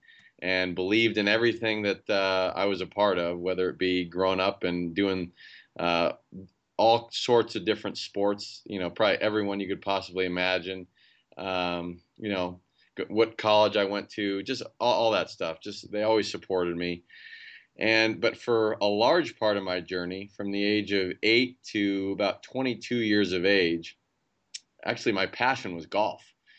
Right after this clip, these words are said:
and pursuing professional golf. I wanted to be,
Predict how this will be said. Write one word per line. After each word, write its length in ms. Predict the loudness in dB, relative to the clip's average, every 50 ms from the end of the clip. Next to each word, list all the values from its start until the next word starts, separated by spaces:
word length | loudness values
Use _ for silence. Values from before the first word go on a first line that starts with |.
| -20 _ _ _ _ _ _ _ -6
and 140 | -6 -4
pursuing 580 | -4 -4 -4 -4 -2 0 2 2 4 2 2 0
professional 500 | -4 -4 0 0 0 0 0 -2 -4 -2
golf. 380 | 0 2 2 2 0 -2 -6 -10 -8
I 180 | -4 -4 -2
wanted 340 | -2 -2 -2 -2 -2 -4 -4 -4
to 80 | -4
be, 500 | -4 -2 0 0 2 2 2 0 -2 -6